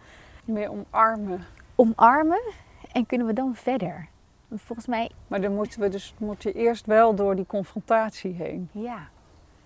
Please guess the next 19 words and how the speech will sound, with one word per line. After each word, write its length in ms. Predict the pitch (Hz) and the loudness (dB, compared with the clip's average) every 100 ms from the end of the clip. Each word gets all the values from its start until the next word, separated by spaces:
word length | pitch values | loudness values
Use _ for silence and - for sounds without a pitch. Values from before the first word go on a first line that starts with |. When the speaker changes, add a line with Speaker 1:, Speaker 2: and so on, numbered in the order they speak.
| _ - | _ -4
Speaker 2:
Misschien 340 | 240 254 - | -2 0 -2
is 120 | 277 269 | -2 0
er 80 | |
ook 180 | - 233 | 0 -2
geen 280 | - 240 214 - - | -2 -4 -4 -8 -8
ontsnappen 500 | 214 - 240 226 - - | -6 0 2 2 0 -4
aan. 400 | 262 139 147 151 - - | -4 -4 -8 -12 -18 -10
Misschien 520 | 214 - 233 208 214 | -8 -4 -4 -4 -6
moeten 280 | - 220 233 | -2 -2 0
we 60 | - | -2
accepteren 560 | - - - 262 247 | -4 -10 -6 -4 -4
dat 180 | 226 208 | -4 -6
we 120 | 214 202 | -2 0
hoe 260 | 196 233 | 2 4
dan 160 | 277 247 | 4 6
ook 260 | 208 202 - - - | 4 2 -2 -20 -20
gek 320 | - 311 - | -8 -6 -6
worden. 400 | 147 - 165 180 - - - - - - - - - - - | -8 -10 -12 -14 -16 -20 -20 -20 -20 -20 -20 -20 -20 -18 -10
En 320 | 185 196 | -6 -6